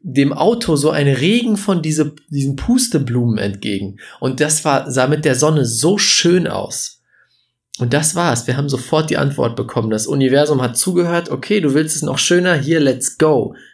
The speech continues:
Hier kann es noch schöner werden.“ Und genau diese Frage möchte ich dir mitgeben. Probier es aus. Probier es einfach aus.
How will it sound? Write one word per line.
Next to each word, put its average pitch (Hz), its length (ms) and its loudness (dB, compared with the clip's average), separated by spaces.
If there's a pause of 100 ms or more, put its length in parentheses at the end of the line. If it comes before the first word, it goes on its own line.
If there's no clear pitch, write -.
Hier 139 220 2
kann 123 160 0
es 117 160 -4
noch 113 160 -4
schöner 104 380 -4
werden.“ - 220 -10 (1160)
Und 120 480 -2 (480)
genau 127 260 2
diese 123 220 -2
Frage 117 320 0
möchte 113 220 -4
ich - 80 -12
dir 113 100 0
mitgeben. 127 560 0
Probier 135 360 2
es 139 140 -2
aus. 107 340 -4
Probier 143 300 0
es 160 120 -2
einfach 131 360 -2
aus. 131 360 -2